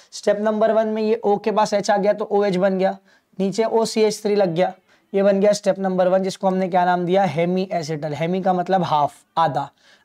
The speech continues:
आधे को पूरा करने के लिए फिर से दूसरा मॉलिक्यूल डाला हमने मिथाइल अल्कोहल का, दूसरा मॉलिक्यूल मिथाइल अल्कोहल का डाला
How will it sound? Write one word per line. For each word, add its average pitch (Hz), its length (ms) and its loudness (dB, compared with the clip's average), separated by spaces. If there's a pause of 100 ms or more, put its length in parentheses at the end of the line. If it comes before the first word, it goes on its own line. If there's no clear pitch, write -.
आधे 202 280 4
को 233 140 4
पूरा 214 280 2
करने 202 300 2
के 202 100 2
लिए 214 180 4
फिर 196 220 -2
से 202 180 -2
दूसरा 202 360 0
मॉलिक्यूल 196 460 0
डाला 190 220 4
हमने 185 220 0
मिथाइल 180 320 -2
अल्कोहल 165 400 -2
का, 165 100 -10 (560)
दूसरा 190 280 0
मॉलिक्यूल 214 400 0
मिथाइल 214 280 0
अल्कोहल 208 360 0
का 208 80 2
डाला 196 280 2